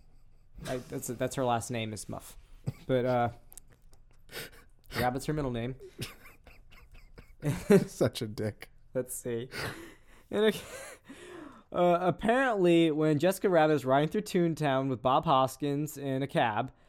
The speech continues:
Speaker 1: as the taxi runs into a lamppost, Jessica Hoskins are both thrown from the car. Jessica landing spinning, which causes her red dress to start hiking up her body. For a few frames of Jessica's second spin, her underwear supposedly disappears, revealing Jessica's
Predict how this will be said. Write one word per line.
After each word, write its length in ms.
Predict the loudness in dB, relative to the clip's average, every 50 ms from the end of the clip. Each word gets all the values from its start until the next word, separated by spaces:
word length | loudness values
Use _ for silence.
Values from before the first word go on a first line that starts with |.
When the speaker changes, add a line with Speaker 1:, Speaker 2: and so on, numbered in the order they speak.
| _ _ _ _ _ -20 -12 -4
Speaker 1:
as 500 | 0 2 4 6 8 8 8 6 4 2
the 300 | 2 4 6 6 6 6
taxi 680 | 4 2 0 0 0 0 -2 -4 -4 -2 -2 -2 -2 -2
runs 340 | -2 0 2 2 2 2 2
into 200 | 0 2 2 2
a 20 | 2
lamppost, 480 | 2 2 2 2 2 2 2 2 2 2
Jessica 320 | 0 0 0 -2 -2 0
Hoskins 440 | 2 2 2 2 0 -2 -4 -4 -4
are 60 | -4
both 280 | 0 0 0 0 0 -2
thrown 260 | 0 0 2 0 0
from 120 | -2 -4
the 80 | -4 -2
car. 260 | 0 0 2 2 2
Jessica 320 | 2 0 0 0 0 -2 -2
landing 380 | 0 0 0 0 0 -2 -4
spinning, 400 | -6 -6 -4 -4 -2 -2 -2 -2
which 180 | -2 -2 -4 -2
causes 400 | 0 0 0 2 0 -2 -4 -4
her 180 | -2 -2 -2 -2
red 280 | -2 -2 -2 -2 -2
dress 260 | -2 -2 -2 -2 -2 -4 -8
to 40 | -10
start 260 | -6 -4 -2 -2 -2
hiking 340 | 0 -2 -2 -2 -2 -4 -4
up 100 | -2 -2
her 100 | 0 0
body. 400 | 2 2 2 2 0 -2 -4 -6 _ -18 -20 -20 _ _
For 200 | -2 0 2 2
a 40 | 0
few 340 | -2 -6 -6 -4 -2 -2 -4
frames 420 | -4 -4 -2 0 0 0 0 0
of 80 | -2 0
Jessica's 440 | 0 0 0 -2 -4 -4 -6 -4 -4
second 320 | -4 -4 -2 -2 -4 -6
spin, 360 | -6 -6 -4 -2 0 0 0
her 180 | 0 -2 -2 -2
underwear 420 | 0 0 2 2 2 2 2 0
supposedly 540 | -2 -4 -6 -4 -2 -2 -2 -2 -2 -4 -2
disappears, 640 | -2 -4 -6 -6 -4 0 2 2 2 2 0 -2
revealing 400 | -4 -6 -4 -4 -2 -2 -2 -2
Jessica's 420 | -2 -2 -4 -4 -2 -4 -6 -4